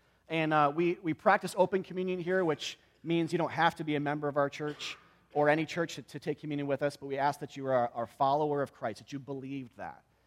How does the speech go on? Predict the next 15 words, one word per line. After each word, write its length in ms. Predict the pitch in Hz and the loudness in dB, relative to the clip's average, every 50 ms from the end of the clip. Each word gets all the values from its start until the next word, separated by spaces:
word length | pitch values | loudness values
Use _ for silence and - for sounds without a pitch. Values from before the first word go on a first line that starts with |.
| _ _ _ _ - | _ _ _ _ -12
that 160 | 120 117 - | -12 -8 -4
you're 100 | 143 131 | -4 -4
trusting 520 | - - - 165 165 - - 170 151 151 139 - - | -4 0 2 2 2 2 0 -2 -2 -2 -4 -2 2
only 520 | 156 160 170 180 196 202 214 214 208 208 | 4 4 4 4 2 2 2 0 0 0
in 180 | 170 165 160 151 | 0 -2 0 2
what 200 | 151 151 147 - | 2 2 2 2
this 200 | 160 156 - - | -4 -8 -6 -6
meal 420 | 143 147 147 143 131 127 131 127 _ _ _ _ | -4 -2 -2 -2 0 -2 -4 -4 _ _ _ _
symbolizes 920 | - - 156 147 135 127 117 107 101 104 98 - 101 104 110 - - - _ _ _ _ _ _ - | -10 -6 -4 -4 -2 -2 0 0 -2 -2 -4 -10 -14 -14 -14 -14 -16 -16 _ _ _ _ _ _ -6
and 160 | 156 147 143 | -4 -2 0
not 300 | 143 143 143 147 143 - | 2 4 4 4 2 2
at 140 | 143 151 135 _ _ | -2 -6 -6 _ _
all 400 | - 151 147 151 151 147 147 143 | 2 4 6 6 6 6 4 2
in 220 | 139 143 135 135 131 | 0 -4 -8 -8 -6
yourselves, 760 | 131 127 117 - - 110 101 95 104 - _ - - - - | -6 -8 -10 -8 -6 -6 -6 -6 -8 -12 _ -20 -20 -20 -20